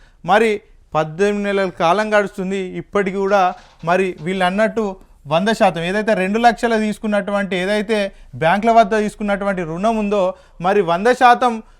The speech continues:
రుణమాఫీ జరిగినటువంటి దాఖలాలు ఎక్కడ కూడా లేవు. స్వయాన ముఖ్యమంత్రి రేవంత్ రెడ్డి సొంత గ్రామం కొండారెడ్డిపల్లి గ్రామంలోనే ఇప్పటి వరకు కూడా వంద శాతం రుణమాఫీ ఎక్కడ కూడా జరగలేదు.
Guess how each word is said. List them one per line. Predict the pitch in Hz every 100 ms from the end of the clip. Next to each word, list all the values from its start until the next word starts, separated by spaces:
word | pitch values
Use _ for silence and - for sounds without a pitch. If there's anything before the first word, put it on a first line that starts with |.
| -
రుణమాఫీ | 156 196 233 233 208
జరిగినటువంటి | 196 208 196 196 190 185 185
దాఖలాలు | 165 160 180 196 196
ఎక్కడ | - 190
కూడా | 185 180
లేవు. | 175 180 277 - - -
స్వయాన | 180 196 254 269 254 - - _ _ _ _ _ _ _ 170
ముఖ్యమంత్రి | 170 254 254 254 240
రేవంత్ | 208 233 254
రెడ్డి | 240 233 240
సొంత | 214 208 208 262 240 202 - _ - 131
గ్రామం | 160 214 220 135 - - _ -
కొండారెడ్డిపల్లి | 180 208 240 240 226 202 214 214 208 202
గ్రామంలోనే | 196 196 196 185 202
ఇప్పటి | 233 208 202
వరకు | 185 180
కూడా | 190
వంద | 233 175 190
శాతం | 180 165 160 214
రుణమాఫీ | 170 165 156 156
ఎక్కడ | 180 160
కూడా | 160 170
జరగలేదు. | 175 - 139 131 127 120 135